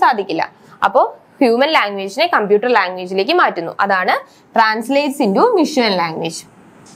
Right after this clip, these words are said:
and then insert within the computer system. എന്നിട്ട് ഇത് computer സിസ്റ്റത്തിലേക്ക് കൊടുക്കുന്നു. ഇവിടെ എന്നിട്ട് അതിന്റെ processing ഒക്കെ കമ്പ്യൂട്ടറിൽ നടക്കുന്നു. ഇനി നമ്മളുടെ, ആ, human language എന്ന് പറഞ്ഞാൽ എന്താണ്? നമ്മൾ programming language, നമ്മൾ കൊടുക്കുന്ന programming language ആണ്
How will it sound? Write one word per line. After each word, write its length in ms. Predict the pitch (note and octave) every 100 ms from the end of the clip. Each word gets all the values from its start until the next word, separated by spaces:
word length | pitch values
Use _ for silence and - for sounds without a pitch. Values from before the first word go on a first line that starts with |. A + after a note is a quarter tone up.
| - - B3+
and 120 | E4 F#4+ A3+
then 120 | B3 G4+ A3
insert 340 | A3 G#3+ A#3+ G#3+
within 220 | F#3+ F#3+ A3+
the 60 | G#4+
computer 320 | A#3+ F#3 F3 -
system. 220 | - - -
എന്നിട്ട് 200 | B3 C#4+ A#4
ഇത് 80 | D#4
computer 320 | G3 F#3+ F#3+ G#3+
സിസ്റ്റത്തിലേക്ക് 480 | F#3 - F3+ F#3+ G3+ G3
കൊടുക്കുന്നു. 360 | E3+ E3 F3+ B4+ C#5 - - B3
ഇവിടെ 160 | C4 C4+
എന്നിട്ട് 200 | G3+ F#3+ F#3+
അതിന്റെ 200 | G#3 D4+
processing 500 | A#3 G3+ F#3+ G#3 F#3 E3
ഒക്കെ 140 | C4 D#4+
കമ്പ്യൂട്ടറിൽ 440 | G3+ F#3 F#3 F3+ A#3
നടക്കുന്നു. 360 | C#4+ B3 F3 D#3+ - _ - - E4+
ഇനി 140 | D4 - - C4
നമ്മളുടെ, 320 | C#4+ D#4 F#4+ G#4+ - -
ആ, 40 | B3 A#3 A#3+
human 280 | C4+ C4 E4 G4
language 320 | E4+ D#4+ D4+
എന്ന് 100 | D4 D4+
പറഞ്ഞാൽ 200 | B3+ B3
എന്താണ്? 280 | A3+ G3+ G3+ G3+ _ _ -
നമ്മൾ 200 | D4+ D#4+ D#4+ -
programming 560 | C4+ A#3+ A#3 A#3 A3 G3+
language, 300 | E3+ E3+ F3 A3
നമ്മൾ 160 | A3+ B3+
കൊടുക്കുന്ന 320 | G#3+ F#3+ C4 -
programming 600 | B3+ G3+ G3+ G#3+ A#3 A#3
language 360 | G3+ F#3+ G3 G3
ആണ് 120 | F#3